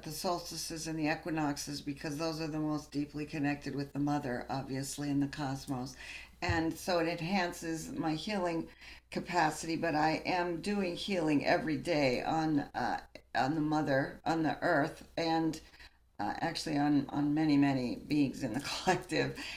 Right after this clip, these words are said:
And so most of my work is actually unseen. Where periodically I come out and teach, uh, teach a class. So I, I am teaching at the equinox about how to,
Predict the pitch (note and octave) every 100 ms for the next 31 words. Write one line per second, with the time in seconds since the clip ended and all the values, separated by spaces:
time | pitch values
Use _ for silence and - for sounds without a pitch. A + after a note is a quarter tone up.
0 | - - D3 D3 - E3 E3 D#3+ F3+ F3+
1 | D#3+ D#3 D3+ D3+ D#3+ D#3 D3 D3 C#3 C#3+
2 | C#3 C#3+ C#3 C#3 C3 D#3+ - D3 C#3+ C#3+
3 | E3 D#3+ D3 C#3+ C#3 C#3 C#3 D#3 D3 C#3
4 | - - C#3+ - - - C#3 - - -
5 | - E3+ D#3 - - D3 C3 - D#3 C3+
6 | C3+ - - - - F#3 E3 D3+ D3 -
7 | D#3 D#3 D#3+ D#3+ G3 F#3+ E3 D#3+ D#3 -
8 | D#3+ - D3+ C#3+ C#3+ C#3 D3 D3 D3 D3
9 | D#3 E3 E3+ E3+ F3 D3